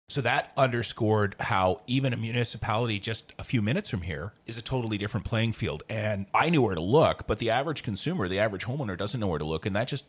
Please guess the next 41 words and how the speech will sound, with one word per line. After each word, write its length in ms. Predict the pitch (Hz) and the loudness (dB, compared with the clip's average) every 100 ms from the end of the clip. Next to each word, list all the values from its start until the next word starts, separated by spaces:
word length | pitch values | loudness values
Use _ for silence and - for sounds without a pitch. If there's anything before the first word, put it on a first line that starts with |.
| _ | _
that 160 | 110 117 | 0 0
just 220 | 135 120 | -2 -2
means 180 | 104 104 | -2 0
they 100 | 92 | -2
need 200 | 95 95 | -2 -4
to 80 | |
talk 320 | - 92 90 101 | -2 0 0 0
even 180 | 87 | -4
more 180 | 82 87 | -2 -2
closely 380 | - 92 80 73 | -2 -2 -2 -4
with 180 | 71 73 | -6 -8
you, 80 | 71 | -8
because 320 | 78 85 78 - - - - | -8 -8 -8 -12 -18 -10 -8
before 300 | - 123 147 | 0 2 4
they 100 | 120 | 4
put 200 | 104 - | 2 2
that 180 | 80 | 0
offer 280 | 76 76 - | 0 0 -4
onto 140 | 87 80 | -4 -2
that 220 | 76 - | -4 -4
place, 260 | 76 62 | -8 -8
before 380 | - 87 - 123 | -8 -8 -4 -4
they 100 | 113 | -4
consider 400 | - 92 - 95 | -4 -6 -4 -4
doing 220 | 82 87 | -4 -4
that 180 | 85 65 | -4 -4
project, 400 | - 135 117 73 | -4 -4 -4 -6
they 80 | - | -4
have 220 | 113 190 | -2 -2
to 80 | 120 | 0
know 100 | 131 | 0
what 120 | 127 | 0
they 100 | 78 | -4
can 280 | - 107 104 | -4 -2 -2
and 120 | 82 | -2
they 80 | 76 | -4
can't 320 | - 98 98 | -6 -6 -6
do. 200 | 71 60 - | -8 -8 -4
And 520 | 104 101 101 95 95 - | -2 2 2 2 0 -2
that 220 | 98 110 | -4 -2
should 500 | - 147 170 69 - | 0 4 4 2 -2